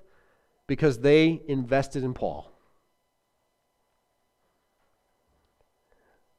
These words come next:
God gave first. God gave his son to change the world, and now God uses people to invest in each other to change the world.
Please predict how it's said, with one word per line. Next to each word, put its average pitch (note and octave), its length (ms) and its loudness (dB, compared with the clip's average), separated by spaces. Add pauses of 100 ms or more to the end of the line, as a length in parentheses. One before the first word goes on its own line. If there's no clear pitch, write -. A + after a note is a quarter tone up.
(240)
God D3 240 6
gave D3+ 200 2
first. A2+ 400 -6
God C#3+ 320 4
gave D3+ 200 2
his D#3 140 -4
son B2+ 340 -2
to G#2+ 60 -12
change B2+ 340 -4
the D3 80 -4
world, G2 420 -2 (1120)
and A2+ 140 -2
now C3 260 4
God C3 300 2
uses A#2+ 260 -6
people A#2+ 320 -8
to A2+ 140 -8
invest A2+ 600 -4
in A#2+ 100 -8
each A2+ 180 -6
other G2 220 -4
to - 140 -16
change E2 280 -14
the E2 80 -16
world. C2 240 -18